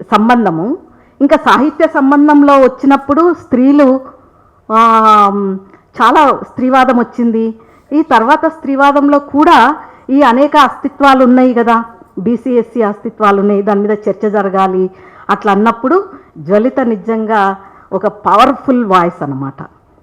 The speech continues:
మాకందరికీ. ఆమె ఇచ్చిన వాయిస్ చాలామంది ఎస్సీ, ఎస్టీ, బీసీల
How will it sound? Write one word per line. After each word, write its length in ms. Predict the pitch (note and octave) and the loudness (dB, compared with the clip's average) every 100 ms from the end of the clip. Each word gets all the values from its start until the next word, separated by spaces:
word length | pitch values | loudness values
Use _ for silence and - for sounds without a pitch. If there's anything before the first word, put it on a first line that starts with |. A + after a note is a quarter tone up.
| _ F3+ | _ -4
మాకందరికీ. 680 | F3+ E3+ F3 F#3 E3+ - - _ _ _ _ _ _ _ - | -4 -2 -2 -2 -6 -14 -18 _ _ _ _ _ _ _ -2
ఆమె 280 | G3+ B3+ C#4 B3+ B3 A#3 A3 G#3 G#3 | 2 4 4 4 2 2 0 0 -4
ఇచ్చిన 340 | A3 - C#4 B3+ | -10 -6 -2 0
వాయిస్ 720 | G#3 A3+ D4 C#4+ G#3 A#3+ D#4 - _ _ - | 2 4 4 2 -2 -2 -6 -12 _ _ -6
చాలామంది 640 | - C4+ D#4 C#4+ C4 C4 | -2 0 2 2 2 0
ఎస్సీ, 340 | A3 - C4 | -2 -4 -6
ఎస్టీ, 380 | B3 G#3+ - A#3+ | -4 -6 -8 -10
బీసీల 800 | F#3 A3 G#3+ A#3 A3 G#3+ G3+ | -6 -6 -6 -6 -2 0 -2